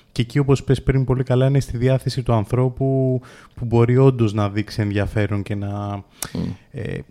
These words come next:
Speaker 1: κάνει κάτι το οποίο και αυτή την ώρα που θα είναι εκεί να είναι, κα-, να περάσει κάπως έστω όμορφα πέρα από την καθημερινότητα που μπορεί να έχει σε ένα σπίτι, όπως είπες, γιατί υπάρχουν και άνθρωποι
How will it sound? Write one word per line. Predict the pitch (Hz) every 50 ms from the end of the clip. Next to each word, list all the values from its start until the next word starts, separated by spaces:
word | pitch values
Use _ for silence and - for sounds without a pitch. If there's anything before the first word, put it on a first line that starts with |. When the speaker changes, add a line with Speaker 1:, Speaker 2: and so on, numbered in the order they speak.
| _ _ -
Speaker 1:
κάνει | - 127 120 120 113 113 104
κάτι | - - 107 107 104 104
το | - - 107
οποίο | 107 101 - - 107 104 104 104 104 104
και | - - 117 110
αυτή | 107 - - - 113
την | 104 107 107
ώρα | 107 107 104 101
που | -
θα | - - 110 107
είναι | 104 104
εκεί | 101 - - 110 107
να | 104 101 98 98
είναι, | 101 101 101 98 98 95 98 98 98 95 92 - _ _ - _ - - _ _ -
κα-, | - 113 117
να | 113 110 110
περάσει | - - 110 107 110 107 - - -
κάπως | - 110 104 101 - - 98 - -
έστω | 110 - - - 104 104
όμορφα | 104 101 101 95 - - 101
πέρα | - 104 104 104
από | 101 -
την | - 110 107 104 104 _ _ _ _ _ - -
καθημερινότητα | 123 117 101 - - 110 104 101 104 104 101 - 107
που | 101 101
μπορεί | 98 107 104 104
να | 101 101 98
έχει | 98 98 95 92 - -
σε | - 107
ένα | 101 101 95
σπίτι, | - - - 104 98 - 101
όπως | 98 - - - -
είπες, | - - 131 120
γιατί | 120 117 117 117
υπάρχουν | 117 - 113 113 117 113
και | 107 -
άνθρωποι | 107 104 98 - 113 117 113 117 120 117